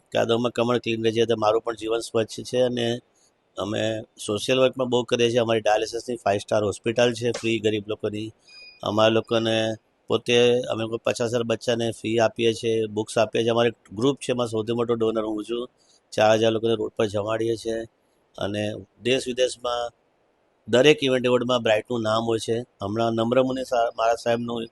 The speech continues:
ગિરનારમાં ઇવેન્ટ હતો, એમાં મને સ્પેશિયલ ગેસ્ટ વી આઈ પી બોલાવેલો, સ્ટેજ પણ બોલાવેલો. અને હું ગઈકાલે ગિરનારનો પર્વત પણ ચડીને આવ્યો છું. અને ભગવાનની દયાથી સિમ્પલ, સોબર અને ગ્રાઉન્ડેડ લાઈફ છે અને બધાની સાથે સારું રિલેશન છે અને સારું કામ છે.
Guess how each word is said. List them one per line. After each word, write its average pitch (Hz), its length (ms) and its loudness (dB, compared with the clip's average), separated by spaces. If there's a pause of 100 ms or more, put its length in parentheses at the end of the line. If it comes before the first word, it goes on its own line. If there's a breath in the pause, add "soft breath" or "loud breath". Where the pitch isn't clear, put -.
(420 soft breath)
ગિરનારમાં 120 440 2
ઇવેન્ટ 113 220 0
હતો, 120 140 -2
એમાં 120 180 0
મને 117 140 -6
સ્પેશિયલ 113 380 -4
ગેસ્ટ 117 240 -2
વી 110 160 0
આઈ 113 80 2
પી 113 120 -4
બોલાવેલો, 110 480 2
સ્ટેજ 110 320 -4
પણ 113 100 0
બોલાવેલો. 110 460 -2
અને 120 300 -6 (400 soft breath)
હું 104 80 -6
ગઈકાલે 117 380 2
ગિરનારનો 113 420 0
પર્વત 113 380 2
પણ 120 100 -2
ચડીને 107 340 -4
આવ્યો 104 240 -4
છું. 117 220 -4
અને 113 260 -6 (360 soft breath)
ભગવાનની 110 460 -2
દયાથી 113 640 -2 (680)
સિમ્પલ, 117 460 -2
સોબર 113 440 0
અને 104 420 -8 (560)
ગ્રાઉન્ડેડ 104 460 -2
લાઈફ 107 240 0
છે 120 340 -6
અને 104 400 -14
બધાની 107 240 -4
સાથે 110 220 -4
સારું 104 320 0
રિલેશન 113 400 -4
છે 117 80 -8
અને 110 120 -6
સારું 104 300 -2
કામ 110 320 -4
છે. 117 200 -4